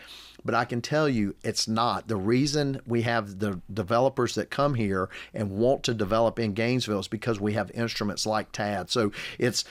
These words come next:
the vision of somebody from two thousand and six. It's the caretakers, the people who implement these projects in right now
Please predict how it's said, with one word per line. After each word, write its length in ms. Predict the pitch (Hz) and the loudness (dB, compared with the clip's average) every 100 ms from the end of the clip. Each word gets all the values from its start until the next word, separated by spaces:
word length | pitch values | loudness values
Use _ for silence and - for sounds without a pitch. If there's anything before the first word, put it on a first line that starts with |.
| - | -8
the 160 | 107 107 | 0 0
vision 480 | 92 127 160 165 160 | 4 4 6 4 0
of 100 | 131 | 0
somebody 320 | - 143 135 | 0 2 2
from 200 | 127 117 | 0 -4
two 200 | - 143 | 0 0
thousand 400 | 143 135 120 113 | 2 2 2 -2
and 140 | 104 | -2
six. 540 | - - 175 170 - - - - - - | -2 2 4 2 0 -6 -10 -20 -20 -2
It's 300 | 123 110 - | 0 2 -2
the 500 | - 107 107 104 98 - - | -2 0 2 2 -2 -8 -6
caretakers, 840 | - 156 156 156 143 135 143 127 | 2 2 4 2 2 2 0 0
the 120 | 110 | -2
people 340 | - 139 131 | 0 0 0
who 220 | 120 120 101 | 2 2 2
implement 480 | 135 135 143 139 120 | -2 0 0 2 0
these 160 | 117 | -2
projects 580 | - 139 135 127 123 - | 0 2 2 2 0 0
in 220 | 127 120 | 0 2
right 260 | 110 104 98 | 2 0 0
now 400 | 120 147 151 | 0 2 2